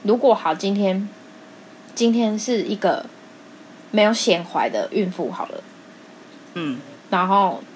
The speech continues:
Speaker 1: 就是看不出来怀孕，那她坐在博爱座上，
Speaker 2: 嗯。嗯。
Speaker 1: 那阿伯又是，你知道，故技重施，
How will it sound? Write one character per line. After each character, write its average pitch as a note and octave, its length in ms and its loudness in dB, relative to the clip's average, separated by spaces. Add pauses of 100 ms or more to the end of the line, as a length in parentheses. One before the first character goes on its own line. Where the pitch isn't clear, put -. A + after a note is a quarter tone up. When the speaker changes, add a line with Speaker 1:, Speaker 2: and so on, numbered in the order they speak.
(160)
Speaker 1:
就 G#3 120 -2
是 G#3+ 140 -2
看 G#3+ 180 0
不 G3 80 2
出 F#3+ 120 0
来 D#3 80 2
怀 F3 220 -4
孕， C3 180 -6 (840)
那 F#3 280 0
她 F3+ 220 -2
坐 F#3+ 200 2
在 F#3 340 2 (540)
博 D#3+ 160 0
爱 D#3+ 100 2
座 D#3+ 160 -6
上， - 220 -10 (800)
Speaker 2:
嗯。 D#3 160 -6
嗯。 - 20 -2
Speaker 1:
那 E3+ 300 -2 (380)
阿 F3+ 100 2
伯 F#3 120 4
又 G3 280 2
是， F3 400 -4
你 - 80 -10
知 - 80 -8
道， C#3+ 180 0
故 A3 160 -4
技 F#3+ 160 -6
重 - 260 -10
施， F#2+ 280 -10